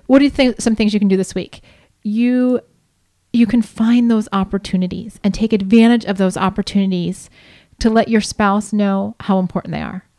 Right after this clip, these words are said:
to validate them, to thank them for what they do in the home, out of the home, for you, for the marriage, for the family.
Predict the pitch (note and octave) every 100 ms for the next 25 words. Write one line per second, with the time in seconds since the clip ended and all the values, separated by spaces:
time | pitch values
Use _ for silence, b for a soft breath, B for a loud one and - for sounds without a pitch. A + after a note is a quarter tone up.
0 | b b b - A3 G3 G3 G3 F#3+ F3+
1 | - F#3 E3+ - A3 - _ G#3 G#3 -
2 | G3+ F3+ F#3 G3+ F#3 F#3 F#3 F3 F#3 E3+
3 | E3 b b b b - B3 A#3 G#3+ G3+
4 | F#3 F3+ - A#3+ A#3 G#3+ F#3 F#3 F3 E3+
5 | b b b b - B3+ - C#4+ C#4 C4+
6 | A3+ A3+ A3 G#3 G#3 b b - - D4+
7 | D4 A#3+ A3 G3+ G3 G3 - D#4 C#4 B3
8 | - G3+ F#3 F3 - G#3+